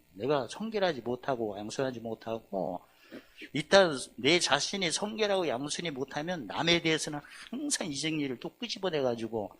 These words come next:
이렇게 하게 되면, 극렬과 관여는 그 짐이 나한테 나오면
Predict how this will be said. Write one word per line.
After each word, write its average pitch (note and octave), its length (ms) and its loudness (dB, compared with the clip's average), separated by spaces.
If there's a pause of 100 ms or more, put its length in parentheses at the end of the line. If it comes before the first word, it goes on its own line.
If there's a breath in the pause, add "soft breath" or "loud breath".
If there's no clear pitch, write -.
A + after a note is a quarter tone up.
(300 soft breath)
이렇게 B2+ 220 -6
하게 E3 400 -4
되면, G2 640 -8
극렬과 C3 480 -2
관여는 G2+ 480 -10
그 - 220 0
짐이 D#3 300 0
나한테 A#2+ 280 -8
나오면 C#3 520 -8